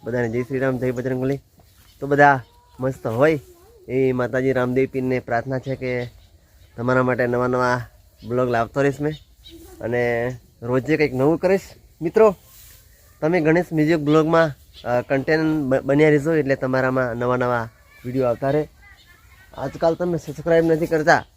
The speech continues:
લાઈક શેર કશું કરતા નથી, પણ આજે કંઈક તમારા માટે મેં નવું ખોદીને લાવું છું અને આજે તમને જોવાની ખૂબ મજા આવશે.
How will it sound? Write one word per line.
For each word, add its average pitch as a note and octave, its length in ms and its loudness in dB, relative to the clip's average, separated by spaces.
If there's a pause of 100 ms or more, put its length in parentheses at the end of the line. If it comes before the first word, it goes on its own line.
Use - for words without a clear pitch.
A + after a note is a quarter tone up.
(420)
લાઈક D3 340 6
શેર E3 220 4
કશું D3+ 280 -8
કરતા D#3 280 0
નથી, D#3 380 0 (640)
પણ A#3 280 8 (680)
આજે E3+ 240 0
કંઈક - 240 -6
તમારા F3 320 6
માટે F3 300 2
મેં F3 140 2
નવું D3+ 380 2
ખોદીને D3+ 320 4
લાવું D3 260 4
છું F#3 260 -6 (720)
અને D#3 300 4
આજે C#3+ 300 4
તમને E3 240 0
જોવાની D3 380 2
ખૂબ E3 280 -8
મજા C3 280 4
આવશે. A#2 340 0